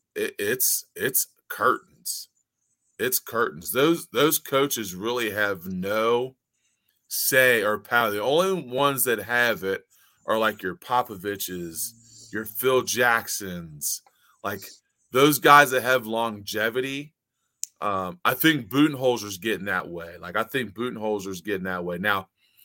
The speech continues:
I wouldn't say, Giannis is not that type of player, but I would say if Giannis was like, "Man, I don't like this guy anymore," like, best believe, like, they would move Budenholzer out, out. Like, even though as much as they like him, 'cause they're not gonna run the risk of having an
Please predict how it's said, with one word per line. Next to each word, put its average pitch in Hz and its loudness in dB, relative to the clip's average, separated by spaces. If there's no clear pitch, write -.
I 147 10
wouldn't 147 4
say, 127 6
Giannis 127 2
is 104 -10
not 120 0
that 110 2
type 117 -2
of 95 -8
player, 127 0
but 117 0
I 104 4
would 170 0
say 117 0
if 95 -2
Giannis 120 2
was 117 -10
like, 110 0
"Man, 117 -2
I 123 0
don't 123 -4
like 120 -4
this 101 -12
guy 101 -4
anymore," 95 -8
like, 95 -6
best 151 2
believe, 131 -2
like, 90 -6
they 120 4
would 156 4
move 135 -2
Budenholzer 92 -6
out, 92 0
out. 73 -6
Like, 98 -6
even 175 4
though 165 10
as 143 0
much 151 0
as 135 -8
they 135 2
like 127 2
him, 64 -20
'cause 101 -10
they're 131 2
not 156 4
gonna 151 0
run 139 0
the 127 0
risk 123 2
of 107 -6
having 110 2
an 95 -8